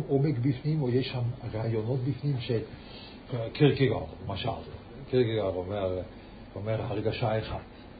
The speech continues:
אז אתה אומר, "וואו, זה ממש מוירדיק, לא יאומן." מי ש-, מי ש-, אה, מי שהוא שחקן תיאטרון, והוא, יש לו,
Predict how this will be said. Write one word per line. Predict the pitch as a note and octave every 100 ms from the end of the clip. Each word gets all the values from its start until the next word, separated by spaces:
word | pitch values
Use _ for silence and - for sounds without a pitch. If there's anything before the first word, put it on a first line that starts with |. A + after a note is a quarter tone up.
| -
אז | G#2 A2+
אתה | -
אומר, | G#2+ G2+ F2 F#2
"וואו, | F#2+ F#2+ - - -
זה | - - -
ממש | F#2+ A2 -
מוירדיק, | B2 G3+ F3+ F#2+ - - G#2+
לא |
יאומן." | G#2+ C3+ A#2 - - - - - - - -
מי | B2 D#3
ש-, | - C#3+ B2 A#2+ - - - - - - - - - - B2 B2
מי | D#3+
ש-, | D3 D3
אה, | C3 A#2+ A2+ A2 G#2+ - - - - - - - D3+ A#2 G#2 G#2 G#2+ - A#2 A2+
מי | A#2+
שהוא | B2 A#2 A2+
שחקן | - A#2 B2+ C3
תיאטרון, | A#2 G#2+ G#2+ G2 - - - - - - -
והוא, | G2 G2+ D#3+ C3+ B2
יש | B2 C3 A#2+
לו, | A2 G#2